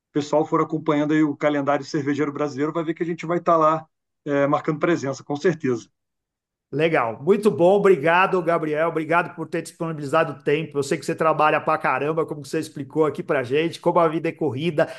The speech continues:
Speaker 2: E você saiu da fábrica pra arrumar um lugar com uma internet estável pra poder, eh, eh, participar desse bate-papo aqui. Muito obrigado, viu?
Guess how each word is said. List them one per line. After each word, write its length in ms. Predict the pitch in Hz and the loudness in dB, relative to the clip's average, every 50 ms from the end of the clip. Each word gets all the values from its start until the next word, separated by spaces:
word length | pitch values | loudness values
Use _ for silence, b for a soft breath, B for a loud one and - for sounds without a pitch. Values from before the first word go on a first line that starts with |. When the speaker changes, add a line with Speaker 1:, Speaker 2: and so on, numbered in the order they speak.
| B B | B B
Speaker 2:
E 80 | - 156 | -8 -4
você 120 | 151 160 | -4 -4
saiu 320 | 156 - 180 180 190 202 | 0 4 4 6 6 8
da 160 | 196 185 156 123 | 8 6 4 4
fábrica 540 | - - 165 175 180 175 180 175 - 170 | 2 2 4 4 4 2 0 0 -2 -2
pra 140 | 170 175 165 | 0 2 0
arrumar 300 | 156 151 165 160 165 170 | 0 0 -2 -4 -4 -4
um 40 | 170 | -4
lugar 340 | 160 143 156 165 170 170 - | -4 0 0 0 0 0 -2
com 80 | 170 | -6
uma 200 | 160 160 151 151 | -6 -4 -4 -4
internet 600 | 156 156 - - 160 147 147 156 165 165 165 - 151 | -4 -4 0 0 2 2 2 0 0 -2 -2 -2 -6
estável 480 | 131 - - - 170 160 165 160 165 | -6 -6 -2 2 4 4 6 4 2
pra 140 | 160 165 160 | 2 2 0
poder, 480 | 156 - 156 143 143 156 165 160 - B B B B B B | 0 0 -2 0 0 2 0 0 0 B B B B B B
eh, 540 | - 135 139 135 131 127 127 127 127 123 120 123 123 | -4 -2 0 0 0 0 -2 -2 -2 -4 -6 -8 -10
eh, 120 | 131 123 120 | -10 -10 -6
participar 420 | 123 - 151 147 143 - 165 165 | 0 0 0 0 0 2 2 2
desse 220 | 165 175 160 - - | 2 2 0 -2 -2
bate-papo 840 | 143 139 147 147 151 147 - - - _ - 147 135 135 135 - 160 | 0 2 2 2 2 0 -2 -16 -16 _ 0 0 0 0 0 -2 -4
aqui. 400 | 151 123 - - 131 117 B B B B - | -4 -4 -6 -12 -12 -12 B B B B -4
Muito 220 | 135 175 175 233 | -2 0 2 4
obrigado, 440 | 226 185 190 147 139 120 113 120 120 | 4 4 2 2 2 -2 -2 -4 -6
viu? 360 | 113 143 165 - 208 - - | -4 -2 -2 -2 -2 -6 -18